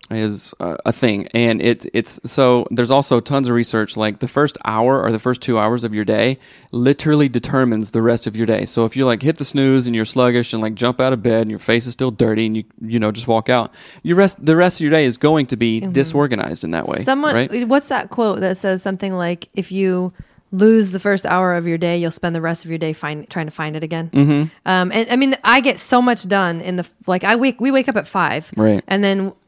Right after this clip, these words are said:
Speaker 2: from five to six, I, I make coffee in the morning and then, um, sit down. And usually I prepare for,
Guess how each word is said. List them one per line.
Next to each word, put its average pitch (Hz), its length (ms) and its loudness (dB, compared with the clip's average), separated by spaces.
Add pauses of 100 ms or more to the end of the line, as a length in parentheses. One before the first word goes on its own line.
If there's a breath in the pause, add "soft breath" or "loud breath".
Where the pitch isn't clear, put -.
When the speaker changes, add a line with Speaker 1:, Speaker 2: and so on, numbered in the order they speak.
Speaker 2:
from 185 180 -4
five 220 240 2
to 208 100 -2
six, - 540 -4
I, 180 200 -2 (100)
I 170 40 -2
make 214 200 0
coffee 208 300 0
in 202 100 -2
the 196 60 -2
morning 190 440 -4
and 180 140 -2
then, 175 300 -2 (360 soft breath)
um, 170 400 -2
sit 202 220 -2
down. 190 280 2
And 185 180 0
usually 214 340 4
I 175 80 2
prepare 185 580 -2
for, 175 300 -8